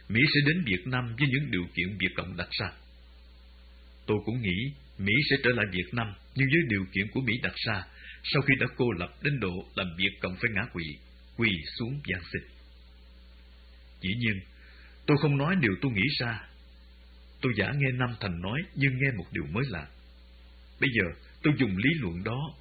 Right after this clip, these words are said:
để nói với tên Lý, một cán bộ cấp thấp, để nó thấy điều tôi nói hợp lý, không buộc tội tôi càng tốt.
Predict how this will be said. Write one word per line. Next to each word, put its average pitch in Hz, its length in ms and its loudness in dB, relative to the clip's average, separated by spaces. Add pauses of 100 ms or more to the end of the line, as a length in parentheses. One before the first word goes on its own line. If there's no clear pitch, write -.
(120)
để 107 120 0
nói 107 240 -4
với 131 140 -4
tên 92 120 0
Lý, 95 140 -2 (520)
một 87 160 -6
cán 143 160 -2
bộ 92 160 -4
cấp 123 180 -6
thấp, 170 120 -4 (1120)
để 110 160 4
nó 151 140 2
thấy 156 80 2 (180)
điều 104 180 4 (100)
tôi 123 100 2
nói 123 200 -2
hợp - 160 -4
lý, 120 120 2 (600)
không 147 340 0
buộc 90 200 -4 (100)
tội 92 280 -2
tôi 120 200 -2 (420)
càng 80 240 -4 (100)
tốt. 135 120 -2